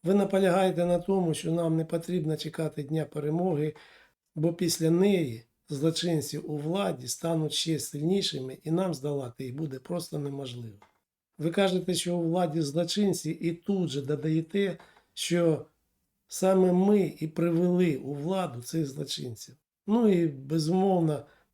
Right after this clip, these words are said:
безліч стверджень про те, що зрадників, агентів Кремля,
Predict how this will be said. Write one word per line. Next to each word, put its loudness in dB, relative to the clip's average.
безліч 0
стверджень 0
про -2
те, -2
що -6
зрадників, -2
агентів -2
Кремля, -2